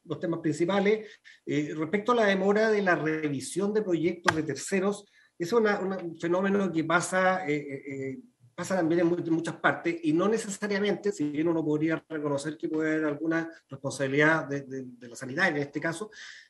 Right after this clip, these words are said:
eh, pero pasa también por la calidad de los proyectos que se presentan. Eso pasa también en Agua Lluvia, donde los particulares presentan sus proyectos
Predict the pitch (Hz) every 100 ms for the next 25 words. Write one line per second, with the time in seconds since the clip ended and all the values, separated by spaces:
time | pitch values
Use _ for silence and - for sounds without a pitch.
0 | _ 139 147 160 190 - 208 190 202 208
1 | 180 160 156 175 190 165 156 180 - 170
2 | 151 143 127 170 123 - 101 98 147 170
3 | 151 156 156 170 151 143 131 160 160 143
4 | 131 139 135 127 156 190 175 185 175 143
5 | 139 135 135 - - 143 147 139 131 170
6 | 151 175 180 185 190 - 214 -